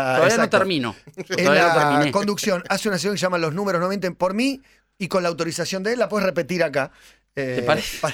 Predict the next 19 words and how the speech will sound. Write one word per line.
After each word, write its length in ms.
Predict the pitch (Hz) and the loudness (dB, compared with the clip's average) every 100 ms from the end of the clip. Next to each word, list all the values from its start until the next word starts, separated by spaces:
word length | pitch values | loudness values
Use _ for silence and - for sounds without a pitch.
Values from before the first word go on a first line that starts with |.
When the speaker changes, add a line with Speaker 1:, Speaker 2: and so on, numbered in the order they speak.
| - - | -6 -4
Speaker 2:
no, 260 | 160 185 | 0 2
bueno, 200 | 165 156 147 | 2 2 2
pero 120 | 139 | 2
algunos 260 | 175 190 | 2 2
números, 440 | 160 147 120 104 104 | 2 2 2 0 -2
algunos 320 | 135 156 139 | -2 -2 -2
números. 260 | 147 120 277 | -2 2 2
Speaker 1:
Traje 140 | 269 | 2
Speaker 2:
Sí. 40 | 254 | 2
Speaker 1:
nuevo. 260 | 339 226 | 4 4
Bueno, 200 | 294 285 | 2 -2
Racing 300 | 302 440 285 | 0 0 -2
está, 360 | 226 262 277 - | 2 4 4 0
eh, 340 | 175 160 156 151 | -8 -4 -4 -2
primero 300 | 160 226 240 | -2 0 2
de 80 | 156 | 2
la 80 | |
fecha 240 | 151 202 180 | 0 -2 -4
cuatro. 520 | 185 131 - 107 | 0 0 -2 -16